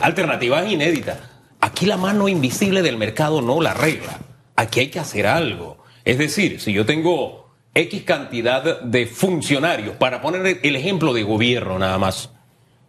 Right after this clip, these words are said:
y puedo hacerlos productivos a través del teletrabajo, es mejor a que formen parte de ese tranque que viene del oeste, ¿verdad?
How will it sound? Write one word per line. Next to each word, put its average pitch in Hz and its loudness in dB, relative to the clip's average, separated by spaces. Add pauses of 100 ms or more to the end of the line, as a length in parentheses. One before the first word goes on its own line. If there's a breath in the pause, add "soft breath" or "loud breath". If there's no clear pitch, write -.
(120)
y 120 4
puedo 139 0 (320)
hacerlos 139 0
productivos 123 0
a 104 -2
través 107 0
del 139 0
teletrabajo, 135 0 (420)
es 127 2
mejor 175 0
a 123 -2
que 123 -6
formen 143 2
parte 143 -2
de 135 0
ese 143 0
tranque 156 -2
que 110 0
viene 117 2
del 123 2
oeste, 117 -2 (460 loud breath)
¿verdad? 113 0